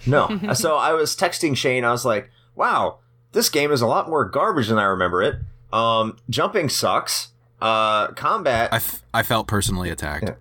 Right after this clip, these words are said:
Speaker 1: Yeah.
Speaker 2: <laughs>
Speaker 1: Yes. "Combat's weird. Why is R-, Wakka so racist?" Uh,
Speaker 2: <laughs>
Speaker 1: because, like, this is obviously not an Islander with an Islander accent. Like, it's super, super obvious. And I was like,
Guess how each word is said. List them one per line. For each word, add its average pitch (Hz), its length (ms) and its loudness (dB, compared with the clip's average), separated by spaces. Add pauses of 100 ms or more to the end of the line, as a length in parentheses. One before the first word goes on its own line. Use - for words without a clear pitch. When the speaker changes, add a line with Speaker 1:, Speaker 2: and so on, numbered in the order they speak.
(300)
Speaker 1:
Yeah. 311 160 2
Speaker 2:
<laughs> 330 180 2
Speaker 1:
Yes. - 360 0 (500)
"Combat's 208 480 0
weird. 127 480 2
Why 139 240 0
is 185 140 0
R-, 123 140 -2
Wakka 156 480 0
so 135 220 0
racist?" 117 600 0 (580)
Uh, 113 800 2 (100)
Speaker 2:
<laughs> 90 160 -16
Speaker 1:
because, 131 480 0
like, 127 200 0
this - 180 0
is 151 160 -2
obviously 143 680 2
not 139 420 0
an 139 80 2
Islander 131 520 2
with 110 180 0
an 120 140 -2
Islander 123 320 2
accent. 113 380 -2
Like, 104 160 0
it's 101 140 -4
super, 117 480 0 (120)
super 104 360 0
obvious. 80 400 0 (500)
And 127 760 2 (480)
I 131 60 -2
was 135 120 0
like, 139 180 0